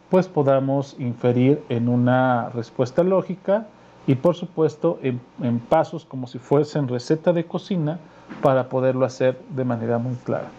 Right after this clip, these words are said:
Eso es en cuanto al agua de limón. Si nosotros resolvemos el tema de la suma de dos valores, que fue el segundo ejercicio,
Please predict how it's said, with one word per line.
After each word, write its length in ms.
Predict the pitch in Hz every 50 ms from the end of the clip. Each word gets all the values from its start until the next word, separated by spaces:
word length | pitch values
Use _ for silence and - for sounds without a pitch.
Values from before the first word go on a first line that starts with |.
| - - - - - - - - - - - - - - - - - -
Eso 280 | - 185 190 185 - 240
es 100 | 220 -
en 100 | 233 196
cuanto 300 | - 160 135 120 - 120
al 100 | 113 117 117
agua 200 | 120 117 123 120
de 120 | 127 123
limón. 360 | 131 160 180 220 254 247 233 - - - - - - _ _ - - - - - - - - - - - - - - -
Si 200 | - - 139 143
nosotros 480 | 147 143 143 233 226 233 254 254 226
resolvemos 580 | 240 214 160 - 147 147 160 175 185 180 - -
el 120 | 139 127
tema 260 | - 160 160 170 170
de 100 | 160 143
la 140 | 127 123 120
suma 340 | - - 170 170 165 147 131
de 60 | 127
dos 200 | 127 131 135 139
valores, 380 | 151 165 160 165 160 165 165 -
que 100 | - 135
fue 200 | - - 135 135
el 40 | 135
segundo 380 | - 135 117 123 127 127 139
ejercicio, 720 | 139 139 - 196 196 - - 196 - - - 190 208 202